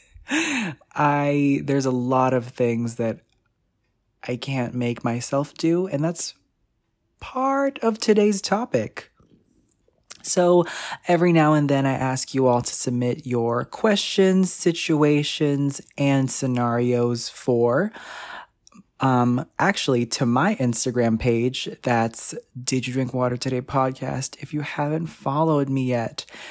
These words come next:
and you should, for the Ask Your Kuya segment. This week's question, I've been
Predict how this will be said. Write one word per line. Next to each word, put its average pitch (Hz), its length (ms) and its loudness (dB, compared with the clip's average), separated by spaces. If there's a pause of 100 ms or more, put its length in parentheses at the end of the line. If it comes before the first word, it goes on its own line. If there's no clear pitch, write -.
(280)
and 113 300 0
you 123 240 -4
should, 120 560 -2
for 139 540 0
the 131 420 -2
Ask 127 380 0
Your 147 100 0
Kuya 151 380 2
segment. 123 580 2 (400)
This 151 240 2
week's 160 260 2
question, 156 840 2 (240)
I've 127 220 -8
been 123 280 -2